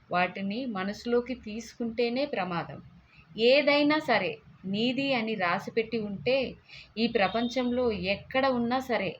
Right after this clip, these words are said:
నీ దరి చేరుతుంది. అది వస్తువైనా, ప్రేమ అయినా, మనిషి అయినా సరే. మిమ్మల్ని దూరం చేసుకున్న వాళ్ళ కోసం అస్సలు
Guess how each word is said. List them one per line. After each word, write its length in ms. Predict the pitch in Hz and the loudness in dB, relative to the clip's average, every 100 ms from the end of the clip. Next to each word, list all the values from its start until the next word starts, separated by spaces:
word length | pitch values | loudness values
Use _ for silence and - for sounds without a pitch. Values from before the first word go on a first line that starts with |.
| _ | _
నీ 140 | 185 202 170 | -8 -6 -2
దరి 240 | 180 214 220 | -2 -2 -2
చేరుతుంది. 540 | 196 190 - 175 151 - _ - _ - | -4 -4 -8 -8 -10 -14 _ -20 _ -8
అది 220 | 170 170 | -6 -4
వస్తువైనా, 920 | 165 160 170 - 214 226 220 226 226 220 _ _ - | -4 -2 -4 -6 -2 0 0 -4 -6 -12 _ _ -4
ప్రేమ 300 | 180 180 208 | 0 0 0
అయినా, 460 | 214 208 202 202 208 _ _ _ | -2 -2 -4 -6 -8 _ _ _
మనిషి 440 | 175 208 220 254 226 | -4 -2 -2 2 4
అయినా 300 | 202 208 233 | 4 2 -2
సరే. 320 | 233 165 143 - _ _ - - _ _ 226 | 0 -2 -2 -12 _ _ -20 -20 _ _ -2
మిమ్మల్ని 400 | 262 294 302 302 | 2 4 4 2
దూరం 360 | 254 269 349 | 2 2 2
చేసుకున్న 480 | 349 320 320 320 302 | 2 -2 -2 -2 0
వాళ్ళ 280 | 285 247 254 | 2 2 2
కోసం 480 | 254 240 233 262 240 | 0 -4 -2 -6 -4
అస్సలు 520 | 180 - - 330 | -6 -8 0 0